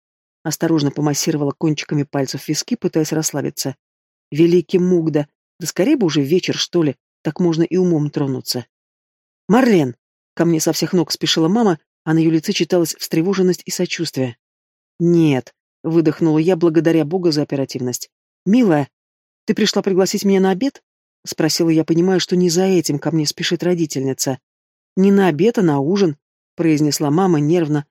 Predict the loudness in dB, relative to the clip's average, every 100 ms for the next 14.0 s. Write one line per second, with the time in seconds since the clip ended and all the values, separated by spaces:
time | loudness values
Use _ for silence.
0 | _ -4 0 0 0 -2 -2 0 -4 -4
1 | -6 -4 -6 -8 _ _ _ _ 0 2
2 | 4 4 4 2 2 0 0 -4 _ 0
3 | 0 2 0 0 -2 0 0 0 -2 -4
4 | -6 _ _ _ _ _ _ 2 4 6
5 | 4 2 0 _ _ _ 2 2 2 2
6 | 2 2 0 2 2 2 0 -4 _ _
7 | _ -2 2 4 2 0 -4 -4 0 2
8 | 2 2 2 2 0 -2 -4 -2 -4 -2
9 | -4 -4 -6 -8 -8 -6 -8 -10 -14 _
10 | _ _ _ _ _ _ 0 0 2 2
11 | 2 -2 -2 -2 -4 -8 _ _ _ _
12 | _ 0 2 2 2 2 2 0 -2 0
13 | 0 0 -4 -2 -2 -2 -6 0 0 0